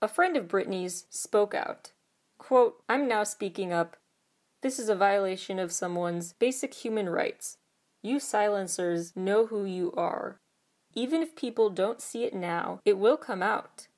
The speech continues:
To the ones who should be worried, you know who you are too.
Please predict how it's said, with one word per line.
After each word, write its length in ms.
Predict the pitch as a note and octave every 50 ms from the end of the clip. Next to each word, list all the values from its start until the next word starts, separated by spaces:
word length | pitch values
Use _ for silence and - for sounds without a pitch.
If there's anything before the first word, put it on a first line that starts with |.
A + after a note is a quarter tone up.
| _
To 100 | - -
the 120 | A3+ A#3 A#3+
ones 240 | C4 C#4+ C#4+ - -
who 60 | B3+
should 280 | - - - C#4+ B3
be 120 | A3+ A#3 G#3+
worried, 540 | G3+ G#3+ A#3 A#3 G3+ F#3 F3 E3+ E3+ F3 - _ _ _ _ _ _ _ _
you 180 | - G3 A#3 B3+
know 160 | B3 A#3 G#3
who 140 | G3+ G#3 G3+
you 200 | G3 F#3 F#3 F3
are 160 | F3 E3+ F3
too. 440 | F3 - - - - - - - -